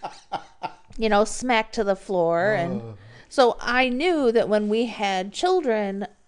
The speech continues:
Speaker 1: I would not hit my children. Because teach, that didn't teach me anything other than to be afraid of my mother.
Speaker 2: Well, the,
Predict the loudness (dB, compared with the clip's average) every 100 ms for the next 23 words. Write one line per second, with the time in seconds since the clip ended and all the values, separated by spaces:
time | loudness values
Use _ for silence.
0 | _ -4 -2 0 0 0 0 0 -2 -2
1 | -2 -2 -6 -8 -6 -6 -8 -10 -10 -2
2 | -2 -2 -8 -12 -20 _ _ _ _ _
3 | _ _ _ _ -16 -14 -16 -16 -20 -20
4 | _ -8 -6 2 0 2 2 2 0 2
5 | 2 2 -6 -4 0 0 0 -4 -4 -2
6 | -2 -4 -4 -2 0 2 2 0 0 -4
7 | -2 -2 0 -2 -2 -2 -4 -4 -4 -4
8 | -4 -6 -8 -2 4 8 8 6 -2 -4